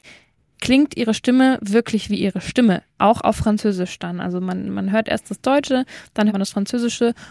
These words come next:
und man könnte wirklich meinen, dass sie das spricht. Funktionieren tut das Ganze mit einem Large Language Model und einer Bild-Video-K I. Das Large Language Mon-, Large Language Model erkennt die gesprochene Sprache, übersetzt sie in die Wunschsprache.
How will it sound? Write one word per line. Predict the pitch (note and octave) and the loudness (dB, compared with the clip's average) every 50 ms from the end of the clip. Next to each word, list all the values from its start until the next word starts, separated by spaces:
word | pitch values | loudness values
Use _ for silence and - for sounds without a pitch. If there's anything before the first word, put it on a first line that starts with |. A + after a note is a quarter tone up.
| - _ | -18 _
und | - G#3+ G3+ | -2 0 0
man | G3+ G3+ | 0 0
könnte | - A3+ G#3+ G3+ G3 | 2 0 0 0 2
wirklich | G3+ G#3+ - A3 - G#3+ | -2 -2 -2 -4 -4 0
meinen, | G3+ F#3+ G3 G3 G3 G3 F#3+ | 0 2 2 2 0 -2 -2
dass | - F#3+ F#3 - | -4 -6 -6 -2
sie | - A3 A3 | 0 2 4
das | G#3+ F#3+ F#3 - - | 6 4 4 2 -4
spricht. | - - - - - F3 F#3+ - - - - - _ - - - - - _ _ _ _ _ _ _ _ _ _ - | -8 -10 -10 -8 -8 -8 -8 -8 -10 -18 -20 -20 _ -20 -20 -20 -20 -20 _ _ _ _ _ _ _ _ _ _ -18
Funktionieren | - - A3 A3 A3 - - A3 G#3+ A3 B3+ D#4 F4 E4+ | -4 -2 -2 -2 -2 -2 0 2 4 4 4 4 2 2
tut | - C#4 - | -2 -2 -2
das | B3 A#3+ - - | -2 -4 -4 -2
Ganze | A3 G3 G#3 G#3+ G#3 - - G#3 G#3 G#3 - | -2 0 0 0 -2 -2 -2 0 0 0 0
mit | - G3+ G3+ G3 G3 - | 0 -2 -2 -2 -2 -4
einem | G#3+ G3 G3 F#3+ | -2 -2 0 -2
Large | F#3+ F#3+ F#3+ G3 - - | -2 -2 -4 -6 -6 -6
Language | G#3 G3+ G#3+ A3+ A#3+ B3+ - - | -4 -2 -2 -2 -2 -4 -4 -6
Model | B3 A#3+ B3 B3 C4 C4 C4 B3+ | -4 -2 -2 0 0 0 -2 -2
und | - - A3 A3 A3+ A3+ A3+ | -2 -2 -2 0 0 -2 -2
einer | - - G#3 G3+ G3+ G3+ | -4 -4 -2 -2 -2 -2
Bild-Video-K | G3 G3+ G3 F3+ - - A3 G#3 G#3 G3 G3 G3 - - - G3 - | 0 0 -2 -2 -4 -6 -4 -2 0 0 0 0 -4 -6 -8 -8 -6
I. | - F#3+ F#3+ G3 A#3 C#4 B3+ | -4 -4 -2 -2 -2 -2 -2
Das | G#3 G3+ - - - - | -4 -4 -6 -8 -14 -12
Large | - G3 G3 G3 G3+ - - - | -8 -2 -2 0 -2 -2 -4 -2
Language | G#3+ A3+ C4 C#4 C#4 - | 0 0 2 2 0 0
Mon-, | A#3+ A3+ A3+ A3 A3 - _ _ - | 0 0 0 0 0 -4 _ _ -8
Large | - G#3 G#3+ G#3 G3+ G#3 G#3+ - - | -4 -2 0 0 0 -2 -4 -4 -4
Language | G#3 G#3+ B3 C4 B3 A#3+ B3 - - | -2 0 0 0 0 0 -2 -2 -4
Model | - A3 A#3 A#3+ A#3 | -2 0 0 0 0
erkennt | - G3+ G3 - - A#3 A#3+ A#3+ - | 0 -2 -4 0 0 2 2 2 0
die | G3+ | -2
gesprochene | G#3 G#3 - - G3+ F#3 - F3+ F3+ | -4 -4 -4 -4 -6 -4 -4 -4 -6
Sprache, | - - - - F3 F3 F#3+ - - C#4 E4+ _ - - - - - - - - _ _ _ - | -6 -8 -6 -4 -4 -4 -4 -4 -6 -8 -8 _ -14 -18 -16 -16 -16 -18 -18 -20 _ _ _ -4
übersetzt | A3+ G#3+ A3+ A3 G3+ A3 A3 G#3+ - - - - | 2 4 4 4 4 2 0 0 0 -10 -10 -4
sie | - A#3 A3 G#3+ | 0 0 0 0
in | - - G#3+ G#3 G#3 G#3 G#3 G3+ G3 | 2 2 2 4 4 4 4 2 2
die | F#3+ F#3+ F3+ | 2 0 0
Wunschsprache. | F#3 G3 A3+ C#4 - - - _ - C4 C4 C#4+ C#4 - E4+ F#4+ | 0 0 -2 -2 -4 -6 -8 _ -2 0 0 0 0 -2 -6 -8